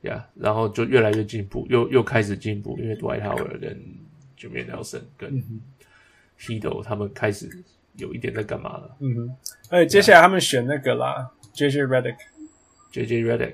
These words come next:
Speaker 2: Yeah。
Speaker 1: 零六零七选的J J Redick。
Speaker 2: 嗯哼，嗯哼。
Speaker 1: Yeah，那可是打完以后，Grant Hill 就走了。
Speaker 2: 嗯哼。
Speaker 1: 然后 Grant Hill 又被 fire。
Speaker 2: 嗯哼。
Speaker 1: 他们就来了 Stan Van Gundy。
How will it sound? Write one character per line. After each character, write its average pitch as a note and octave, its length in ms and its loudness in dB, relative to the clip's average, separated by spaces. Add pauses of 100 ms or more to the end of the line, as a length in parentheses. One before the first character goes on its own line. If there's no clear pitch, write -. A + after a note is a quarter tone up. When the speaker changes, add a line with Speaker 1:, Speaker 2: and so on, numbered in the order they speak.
(140)
Speaker 2:
Yeah。 B2 180 -2
Speaker 1:
零 A2+ 100 -2
六 B2 140 6
零 A2+ 160 0
七 A#2 180 -4
选 A2+ 160 -4
的 - 60 -10
J A2+ 140 -4
J A2 160 -2
Redick。 G#2 280 -6
Speaker 2:
嗯 C3 140 -4
哼， A2+ 220 -10
嗯 A#2 120 -8
哼。 A2+ 420 -12
Speaker 1:
Yeah， A#2 120 -10 (240)
那 - 120 -8
可 A2 120 -6
是 B2 160 2
打 G2+ 180 2
完 A2 160 4
以 A2 40 0
后， A2+ 180 0
Grant - 580 -4
Hill A2+ 180 4
就 - 140 -6
走 - 300 -10
了。 - 120 -18 (160)
Speaker 2:
嗯 B2 140 -4
哼。 A2+ 240 -8 (520)
Speaker 1:
然 A#2+ 280 2
后 C#3 540 2 (320)
Grant B2+ 280 4
Hill B2 240 6
又 A#2 100 4
被 A#2 120 4
fire。 G#2 560 0
Speaker 2:
嗯 B2 140 -4
哼。 A#2 220 -8 (800)
Speaker 1:
他 A#2+ 80 -4
们 A2+ 80 -8
就 B2+ 100 0
来 G2+ 160 2
了 G2+ 80 -2
Stan G#2+ 300 -2
Van G#2 180 -4
Gundy。 G#2 360 -4